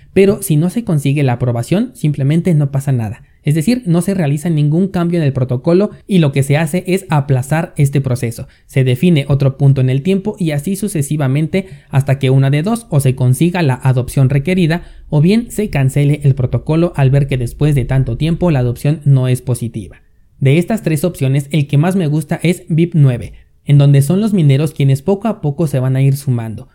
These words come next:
Una verdadera democracia internacional es la que se está viviendo aquí, y finalmente sosteniendo ese voto durante un tiempo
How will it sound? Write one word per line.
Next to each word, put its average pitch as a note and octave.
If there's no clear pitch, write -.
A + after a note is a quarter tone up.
Una G3
verdadera D3
democracia C#3
internacional C#3+
es C#3
la C#3
que C#3
se -
está C#3
viviendo B2+
aquí, A2+
y C#3+
finalmente F#3
sosteniendo C#3
ese C#3+
voto E3+
durante C3+
un D3
tiempo F#3